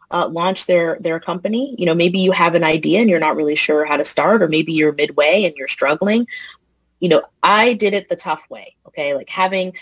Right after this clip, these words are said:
being a, in the tech world as a Black woman, not easy at all. Absolutely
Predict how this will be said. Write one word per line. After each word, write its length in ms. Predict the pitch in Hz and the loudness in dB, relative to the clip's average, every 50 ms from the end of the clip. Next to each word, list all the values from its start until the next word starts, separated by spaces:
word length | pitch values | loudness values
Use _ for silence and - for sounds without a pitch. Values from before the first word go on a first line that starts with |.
| - _ - | -14 _ -2
being 200 | 214 226 226 208 | 0 0 0 0
a, 100 | 208 214 | -2 -2
in 140 | - 185 196 | -2 0 0
the 80 | 185 180 | 0 0
tech 300 | 180 202 175 175 175 - | 0 -2 -4 -4 -2 -2
world 400 | 165 160 160 156 156 160 160 156 | -2 0 0 2 0 0 0 -2
as 180 | 143 147 151 | -4 -6 -6
a 40 | 147 | -6
Black 280 | - 147 147 147 151 - | -4 -4 -4 -4 -4 -6
woman, 340 | 151 165 190 202 214 233 233 - - - _ - | -6 -4 -2 -2 -4 -4 -6 -8 -14 -20 _ -4
not 220 | 147 156 - - | -2 0 2 2
easy 400 | 180 151 151 - 143 143 139 - - | 2 0 0 -2 -2 -4 -4 -2 0
at 160 | 147 165 - - | 0 -2 0 0
all. 420 | 131 139 135 131 127 123 123 - _ _ _ _ _ _ - | 0 0 0 0 0 0 -2 -4 _ _ _ _ _ _ 0
Absolutely 880 | 180 190 196 - - - 175 165 160 151 - 147 156 151 147 143 139 - | 2 2 2 0 0 -4 -2 -2 -2 -2 -2 -2 -2 -2 -2 -2 -4 -6